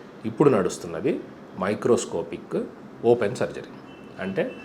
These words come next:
పాత రోజుల్లో రెండు సైడ్లు ఉంటే లాప్రోస్కోప్ ద్వారా లోపల నుంచి చేసేవాళ్ళు. But ఇప్పుడు మైక్రోస్కోప్ వచ్చిన తర్వాత ఆర్టరీని, వెయిన్ని సపరేట్గా చేయగలగటం వల్ల ఈ సైడ్ ఎఫెక్ట్స్, కాంప్లికేషన్స్ తగ్గించటం వల్ల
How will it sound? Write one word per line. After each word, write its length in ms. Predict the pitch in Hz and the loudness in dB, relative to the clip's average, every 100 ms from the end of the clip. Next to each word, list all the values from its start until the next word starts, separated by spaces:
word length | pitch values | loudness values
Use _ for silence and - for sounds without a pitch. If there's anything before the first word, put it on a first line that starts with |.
| - - | -16 -2
పాత 200 | 107 123 | 2 6
రోజుల్లో 320 | 143 135 135 | 6 8 8
రెండు 220 | 127 107 113 | 6 6 4
సైడ్లు 300 | 127 113 110 | 4 6 4
ఉంటే 160 | 104 | 2
లాప్రోస్కోప్ 560 | 113 104 - 113 - 101 | 2 2 0 -2 0 0
ద్వారా 240 | 98 98 | 2 2
లోపల 280 | 123 104 117 | 2 2 2
నుంచి 320 | 113 104 98 | 0 0 -4
చేసేవాళ్ళు. 600 | 82 - 78 69 67 - - - - - - 104 | -2 -4 -6 -8 -10 -16 -18 -18 -18 -18 -12 -2
But 160 | 120 | 0
ఇప్పుడు 500 | 120 110 - 165 196 - - - | 0 -4 6 6 6 2 -12 -6
మైక్రోస్కోప్ 600 | 98 120 143 143 151 131 | -2 2 2 4 4 4
వచ్చిన 260 | 98 - 98 | 2 -2 -4
తర్వాత 500 | 92 82 80 160 185 - - - - - | -2 -2 -2 -2 -2 -6 -18 -18 -8 4
ఆర్టరీని, 580 | 107 127 139 131 131 | 4 4 4 4 6
వెయిన్ని 500 | 135 101 104 110 113 113 - | 4 4 4 2 0 -2 -6
సపరేట్గా 520 | 95 - 107 98 110 | -6 0 0 2 0
చేయగలగటం 680 | 95 92 92 101 95 92 85 | 2 0 2 2 0 -4 -6
వల్ల 300 | 78 110 240 - - - - - | -4 -4 -4 -8 -18 -18 -14 -6
ఈ 100 | 95 | -2
సైడ్ 260 | 104 104 | 2 4
ఎఫెక్ట్స్, 340 | 123 123 117 127 | 4 2 0 -2
కాంప్లికేషన్స్ 840 | 117 95 95 101 101 - 92 92 | 0 -2 0 0 0 -2 -6 -6
తగ్గించటం 560 | 85 78 92 98 82 80 | -6 -4 -4 -4 -6 -8
వల్ల 260 | 82 131 | -6 -6